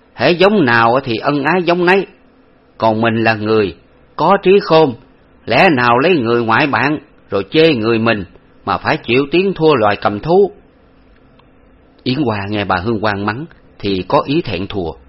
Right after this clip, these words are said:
song gượng nói liều rằng: "Thiếu gì người, chứ phải một mình tôi sao mà má nói." Ông Hương Quang Thới xen vô, nói lẳng rằng: "Đây rồi, à, con tính mướn phố nấu nướng ăn,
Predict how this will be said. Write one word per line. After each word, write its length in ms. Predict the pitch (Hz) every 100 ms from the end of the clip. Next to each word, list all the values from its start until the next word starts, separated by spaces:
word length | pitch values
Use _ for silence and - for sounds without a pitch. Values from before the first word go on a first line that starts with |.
| - - - -
song 320 | - 110 104
gượng 260 | 90 92 107
nói 140 | 139
liều 220 | 123 92
rằng: 240 | 87 95 78 - _ - _ - - _ _ _ _
"Thiếu 280 | - 214 247 226
gì 140 | 170
người, 440 | 156 156 156 156 151
chứ 100 | 214
phải 160 | 202 175
một 140 | 185
mình 200 | 147 151 151
tôi 200 | 180 180
sao 120 | 180
mà 120 | 175 156
má 120 | 170
nói." 500 | 196 196 214 247 262 - - _ _ _ _ _ - -
Ông 180 | 113 107
Hương 200 | 107 95
Quang 220 | 107 98
Thới 240 | 104 113 165
xen 200 | - 104 95
vô, 240 | 98 92 - -
nói 180 | 113 143
lẳng 180 | 82 110
rằng: 160 | 90 76 _ _ _ _ _ _ _ _ _ _
"Đây 280 | 104 117 117
rồi, 260 | 101 104 104
à, 80 |
con 200 | 110 117 113
tính 200 | 139 156
mướn 180 | 156 156 -
phố 220 | 151 175
nấu 220 | 156 160
nướng 300 | 156 160 170
ăn, 320 | 143 143 95